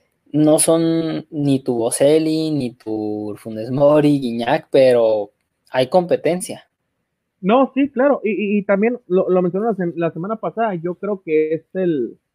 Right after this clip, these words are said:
Speaker 2: la ri-, la linda coincidencia de que también Mena ya, este, que Mena ya está regresando al, al nivel que se conoce.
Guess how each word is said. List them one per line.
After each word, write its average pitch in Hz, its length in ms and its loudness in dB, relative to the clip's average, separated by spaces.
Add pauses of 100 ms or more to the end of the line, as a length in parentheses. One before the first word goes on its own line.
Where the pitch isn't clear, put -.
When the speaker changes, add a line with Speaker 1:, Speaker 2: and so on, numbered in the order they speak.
(240)
Speaker 2:
la 147 200 0
ri-, 147 260 0
la 151 160 0
linda 160 840 0
coincidencia 165 920 0
de 190 120 -2
que 147 100 -10
también 147 400 -4
Mena 160 260 -2
ya, 143 360 -4 (540)
este, 156 380 -2 (500)
que - 80 -6
Mena 139 240 0
ya 135 160 2
está 135 200 -6
regresando 135 540 0
al, 110 260 0 (960)
al 131 180 2
nivel 131 260 2
que 147 100 -4
se 131 120 -8
conoce. 135 340 -6